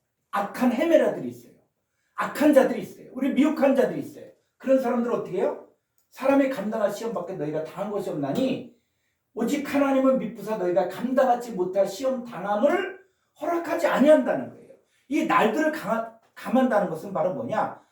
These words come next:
너무 악한 자들, 너무 강한 자들을 보내주면 실족할 수 있으니까 이들은 생략해주고 줄여주고 오히려 감당할 수 있는 자들만을 우리 가운데 보내주신다는 것이죠.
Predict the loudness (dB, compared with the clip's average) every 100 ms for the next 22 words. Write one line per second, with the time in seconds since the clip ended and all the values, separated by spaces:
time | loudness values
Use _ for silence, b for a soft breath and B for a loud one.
0 | b b 4 6 6 2 -2 -2 -2 -2
1 | -6 -20 _ _ -4 -2 0 -2 2 4
2 | 4 0 -2 -6 -6 -6 -8 -10 -10 -10
3 | -8 -8 -8 -12 -8 -8 -6 -6 -6 -10
4 | _ _ _ _ 4 6 6 4 2 2
5 | 2 4 0 -2 -4 -6 -4 -2 -2 -2
6 | 0 -2 -4 -16 _ _ _ -2 2 2
7 | 2 4 6 6 4 -2 -6 -10 -10 -10
8 | -4 0 0 2 0 -2 -6 -18 _ _
9 | -10 -10 -8 -6 -6 -6 -4 -4 -4 -8
10 | _ _ _ 4 4 0 -8 -14 -18 _
11 | _ _